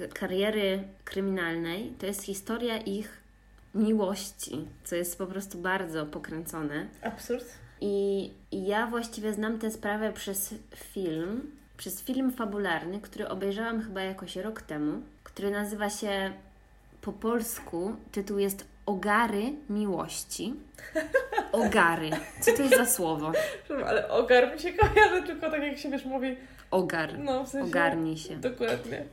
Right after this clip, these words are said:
Speaker 1: Nie, no to tutaj, y, Ogary Miłości, po angielsku Hounds of Love.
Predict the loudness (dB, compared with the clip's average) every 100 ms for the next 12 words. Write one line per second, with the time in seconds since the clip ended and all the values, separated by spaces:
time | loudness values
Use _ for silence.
0 | -2 2 4 4 2 -2 -2 0 2 0
1 | -2 -6 -2 -4 -6 -12 -20 -20 -20 -20
2 | 0 2 2 2 2 4 4 4 2 0
3 | -2 -4 -4 -4 -6 -2 -2 -2 -4 -6
4 | -6 -6 -12 -6 2 2 2 0 -2 -2
5 | -2 -2 -4 -18 -20 -6 -4 0 0 0
6 | -6